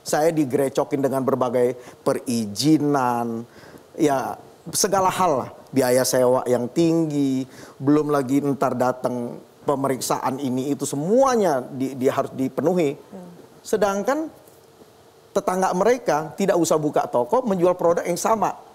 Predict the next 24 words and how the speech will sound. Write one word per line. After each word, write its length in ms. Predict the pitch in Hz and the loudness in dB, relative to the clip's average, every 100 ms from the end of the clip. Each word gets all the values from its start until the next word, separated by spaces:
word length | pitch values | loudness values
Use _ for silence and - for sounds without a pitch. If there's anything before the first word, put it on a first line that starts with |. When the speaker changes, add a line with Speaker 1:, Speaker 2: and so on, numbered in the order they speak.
| - _ _ - - - - - - - - - - _ - - - - - | -20 _ _ -20 -20 -20 -20 -20 -20 -20 -20 -20 -20 _ -20 -20 -20 -20 -18
Speaker 1:
Dengan 320 | - 165 214 247 | -6 -2 0 0
tidak 240 | 247 202 | 0 2
melakukan 380 | 202 208 208 247 | 2 0 0 -2
segala 320 | 214 170 170 | 0 2 4
hal 300 | 175 - 277 | 2 0 0
yang 160 | 202 170 | 0 0
mereka 260 | 160 147 143 | 0 0 0
lakukan. 480 | 131 139 127 113 85 - - - - - - - - - - - - - - - - - | -2 -4 -2 -2 -4 -16 -20 -20 -20 -20 -20 -20 -20 -20 -20 -20 -20 -20 -20 -20 -12 -4
Andai 260 | 185 202 | 0 0
kata 200 | 214 214 | 0 0
Mbak 180 | 196 - | -2 0
Kania 380 | 190 208 294 196 151 98 | 0 2 2 2 0 -2
sebagai 320 | - 156 156 | -2 0 0
pelaku 320 | 156 151 - 151 | 2 0 0 -2
usaha 400 | 143 135 139 139 | 0 0 2 2
yang 160 | 139 | 0
di 80 | 139 | 0
sana, 320 | 196 156 139 - - - - - _ _ | 0 0 -4 -10 -20 -20 -20 -20 _ _
ingin 300 | - 220 330 | 0 2 2
nggak 160 | 320 - - | 0 -2 -4
ingin 220 | 175 175 175 185 | 0 0 0 -2
melakukan 420 | 175 170 165 170 165 160 - | -2 -2 -2 -2 -2 -8 -10
persaingan 600 | - 156 156 156 156 156 | -6 -2 0 0 0 0
dengan 240 | 151 151 | 0 0